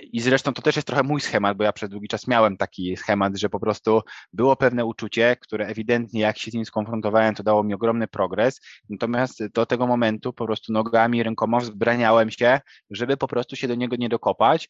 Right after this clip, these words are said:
i to też powodowało, że ten progres był taki bardzo powolny, bo prawdziwy progres był po prostu ukryty w tym miejscu. I często tak się to też ktoś mi fajnie powiedział kiedyś, że jesteś tak słaby jak twoje najsłabsze ogniwo w, w, w tym procesie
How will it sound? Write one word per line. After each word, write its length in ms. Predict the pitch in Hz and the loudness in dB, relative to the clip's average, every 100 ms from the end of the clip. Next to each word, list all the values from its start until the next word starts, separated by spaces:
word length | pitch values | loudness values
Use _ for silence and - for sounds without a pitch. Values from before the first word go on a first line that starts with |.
| - - _ - | -20 -20 _ -12
i 60 | |
to 80 | 127 | -6
też 180 | 151 165 | -4 -4
powodowało, 600 | - 135 135 131 131 139 | -2 0 2 4 6 4
że 100 | 139 | 2
ten 160 | 127 127 | -2 -2
progres 440 | 131 123 131 135 | -4 -2 -2 -4
był 140 | 127 | -6
taki 240 | 120 120 123 | -6 -6 0
bardzo 320 | 127 127 127 | 0 2 0
powolny, 640 | 120 117 110 101 113 120 - - - - | -2 2 4 2 0 0 -2 -14 -20 -10
bo 120 | 101 | -8
prawdziwy 440 | - 120 127 139 | -2 -2 -2 -4
progres 460 | 127 120 123 135 127 | -2 -2 0 -2 -2
był 140 | 123 | -4
po 100 | 127 | -4
prostu 340 | 113 120 - 113 | -4 -6 -6 -8
ukryty 360 | - 123 120 | -4 -2 -2
w 60 | - | -2
tym 160 | 113 117 | -2 2
miejscu. 600 | 101 95 - 117 135 165 _ _ _ _ 104 104 104 | 2 2 0 2 2 0 _ _ _ _ -14 -10 -8
I 100 | 117 | -2
często 380 | 147 147 - 135 | 0 0 0 -2
tak 160 | 135 | -2
się 120 | - | -2
to 80 | 131 | -2
też 120 | 127 | -2
ktoś 220 | - 123 131 | -6 -8 -6
mi 80 | |
fajnie 240 | 123 123 123 | -2 0 0
powiedział 360 | 117 123 123 | 0 4 4
kiedyś, 300 | 117 127 139 | 2 0 0
że 60 | 127 | 0
jesteś 240 | 127 127 | -4 -4
tak 240 | - 131 - | -4 -4 -4
słaby 360 | - 117 123 | 0 0 2
jak 120 | 131 - | 0 -2
twoje 260 | - 123 | -6 -4
najsłabsze 500 | 123 120 131 120 - | -4 -2 -2 -2 -2
ogniwo 520 | 120 135 139 110 98 | -4 -2 -2 2 0
w, 260 | 98 _ - | 0 _ -20
w, 340 | - _ 92 | -20 _ -20
w 40 | - | -12
tym 120 | 113 | -10
procesie 580 | - - 104 107 120 | -6 -2 0 2 2